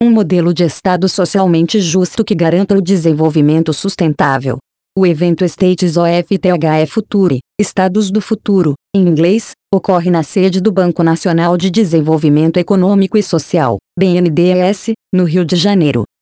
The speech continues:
O encontro ocorrerá paralelamente à reunião de ministros das Finanças e presidentes dos bancos centrais do G vinte, grupo das dezenove maiores economias do planeta, mais União Europeia e União Africana.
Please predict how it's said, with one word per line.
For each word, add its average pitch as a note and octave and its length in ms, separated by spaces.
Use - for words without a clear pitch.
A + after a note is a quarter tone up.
O G#3+ 60
encontro G3 560
ocorrerá F3+ 440
paralelamente E3+ 840
à - 20
reunião E3 400
de F3 100
ministros F#3 600
das E3 200
Finanças F3 560
e E3+ 80
presidentes E3+ 680
dos F#3+ 180
bancos F#3 380
centrais F3+ 580
do D#3+ 120
G F#3 180
vinte, E3+ 440
grupo A3 320
das F3+ 240
dezenove E3 600
maiores E3 560
economias F3 600
do F#3+ 100
planeta, E3+ 580
mais F#3 300
União F3 280
Europeia F#3+ 520
e E3 60
União E3+ 280
Africana. C#3+ 600